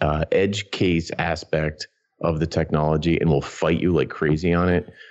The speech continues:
or will, or will a-, flat out know more about it than you. 'Cause, like, you might have a more broad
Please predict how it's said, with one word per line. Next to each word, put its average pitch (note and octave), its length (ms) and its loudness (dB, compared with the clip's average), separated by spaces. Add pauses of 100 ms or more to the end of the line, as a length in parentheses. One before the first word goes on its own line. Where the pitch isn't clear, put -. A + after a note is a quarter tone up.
(360)
or D#2+ 320 2
will, C#2+ 720 2 (200)
or D#2 200 2
will C#2+ 400 2
a-, F2+ 260 -4 (220)
flat E2+ 340 0
out F#2 160 -2
know F2+ 220 2
more D#2 180 0
about C2+ 220 0
it C2+ 100 -6
than C2 100 -2
you. A#1+ 240 0
'Cause, D#2+ 200 0
like, D#2+ 160 0
you A2+ 80 4
might G2 240 2
have E2 180 -2
a D2+ 60 -2
more D2+ 240 2
broad D2 580 0